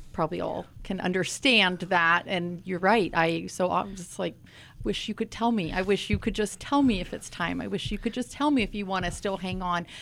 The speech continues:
I hear, like, "Oh, they still wag their tail. They must still be happy," or, "Oh, they're still eating," you know. But yeah, you, you do have to make that decision for them. And it's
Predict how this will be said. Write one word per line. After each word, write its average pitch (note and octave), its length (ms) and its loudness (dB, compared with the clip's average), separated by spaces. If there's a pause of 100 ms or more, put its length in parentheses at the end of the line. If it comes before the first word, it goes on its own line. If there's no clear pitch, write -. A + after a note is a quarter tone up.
(120)
I G3+ 100 -2
hear, F3+ 260 0
like, F3+ 260 2
"Oh, F#4+ 160 6
they D4+ 280 2
still C#4+ 320 2
wag B3 360 2
their B3+ 140 4
tail. C#4+ 420 2
They G3+ 140 2
must A3 200 0
still A#3 160 0
be A#3+ 180 -2
happy," A#3 440 2
or, G3 120 0
"Oh, D4 140 4
they're C4 140 4
still B3+ 340 2
eating," B3 480 2 (380)
you A#3 180 4
know. A#3 560 6 (140)
But G#3+ 260 4
yeah, G#3 200 6
you, G#3+ 280 4
you C4 220 4
do C4 180 4
have - 160 0
to F#3+ 80 -6
make E3 200 -6
that - 160 -2
decision F#3 420 -4
for - 200 -2
them. E3+ 180 -4
And - 100 -6
it's - 200 -12